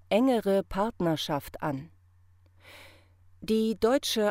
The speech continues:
Außenministerin Annalena Baerbock ist dafür, die enge Rüstungskooperation mit Australien zu vertiefen.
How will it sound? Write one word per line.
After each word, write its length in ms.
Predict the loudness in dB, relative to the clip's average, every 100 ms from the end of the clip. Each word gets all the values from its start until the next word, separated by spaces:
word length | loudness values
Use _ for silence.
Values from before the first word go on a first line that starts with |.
| 2
Außenministerin 1500 | 2 2 0 2 4 4 4 2 -2 -2 0 0 0 -2 -6 _
Annalena 760 | -2 0 2 0 0 0 0 0
Baerbock 680 | 0 2 2 2 0 -2 -10 -20 -20 -8 0
ist 420 | 0 0 -6 2
dafür, 680 | 2 2 -4 0 2 2 -2 -10 -2
die 320 | 0 0 -4 -2
enge 500 | -2 2 2 2 2
Rüstungskooperation 1900 | -2 -2 -4 -2 -2 -6 -4 -2 -2 -4 -4 -2 -2 -2 -2 0 0 0 2
mit 380 | 2 0 -4 0
Australien 1040 | 0 0 -6 -2 2 2 2 2 2 0
zu 360 | -2 -2 0 -2
vertiefen. 840 | -2 -4 -2 -2 -4 -4 -8 -10